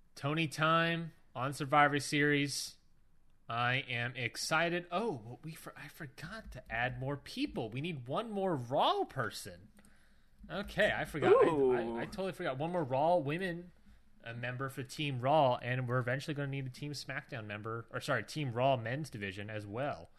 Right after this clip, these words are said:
Speaker 1: But let's talk about, be-, why, as I get that prepped up as well,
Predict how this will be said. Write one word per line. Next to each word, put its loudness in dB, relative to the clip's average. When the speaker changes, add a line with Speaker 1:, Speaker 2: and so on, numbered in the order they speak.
Speaker 1:
But 0
let's 2
talk 6
about, 4
be-, 2
why, 6
as -2
I 6
get 2
that -2
prepped 6
up 6
as 0
well, 2